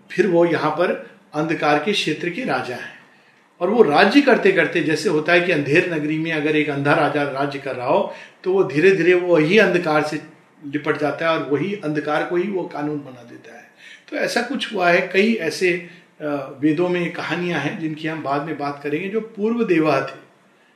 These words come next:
लेकिन जो गिर करके अंधकार में हो गए। तो यम भी ऐसे ही हैं। तो यम की जो, का जो नियम है, कठोर नियम, जिसके अंदर प्रेम का, सहिष्णुता, इन सब का कोई स्थान नहीं है।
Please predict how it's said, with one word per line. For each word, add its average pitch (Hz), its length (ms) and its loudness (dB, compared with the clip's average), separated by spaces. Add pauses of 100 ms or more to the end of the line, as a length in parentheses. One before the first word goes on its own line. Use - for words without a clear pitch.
(300)
लेकिन 165 280 0
जो 185 420 2
गिर 220 200 4
करके 151 360 0 (560)
अंधकार 160 480 0
में 147 140 0
हो 120 160 -8
गए। 104 100 -14
तो 196 240 -6
यम 196 260 2
भी 220 140 4
ऐसे 160 260 0
ही 151 80 0
हैं। 123 240 -8
तो 175 100 -10
यम 175 320 2
की 208 160 -2
जो, 180 160 2
का 180 160 2
जो 170 140 2
नियम 170 360 -2
है, 143 160 0
कठोर 180 440 2
नियम, 160 420 -4 (340)
जिसके 170 220 -2
अंदर 175 240 4
प्रेम 175 460 2
का, 156 300 2
सहिष्णुता, 175 560 0
इन 170 140 -4
सब 202 240 -4
का 214 60 -4
कोई 247 280 -4
स्थान 143 260 -8
नहीं 113 200 -16
है। - 160 -20